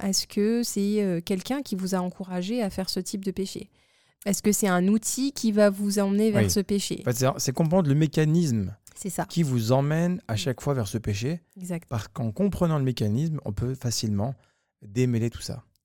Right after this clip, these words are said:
Speaker 1: Exactement. C'est important de se sonder et donc,
Speaker 2: Oui.
Speaker 1: euh,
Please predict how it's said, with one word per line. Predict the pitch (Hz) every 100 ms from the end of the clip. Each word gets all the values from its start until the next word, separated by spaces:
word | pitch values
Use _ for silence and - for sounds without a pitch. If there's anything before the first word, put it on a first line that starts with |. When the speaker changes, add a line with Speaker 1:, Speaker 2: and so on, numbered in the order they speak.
| -
Speaker 1:
Exactement. | 180 190 180 175 170
C'est | -
important | 185 190 190 226
de | 208
se | 180 -
sonder | 175 - 208 196 185 240 - _ _ _ _ _
et | 185
donc, | 196 220 -
Speaker 2:
Oui. | 190
Speaker 1:
euh, | 170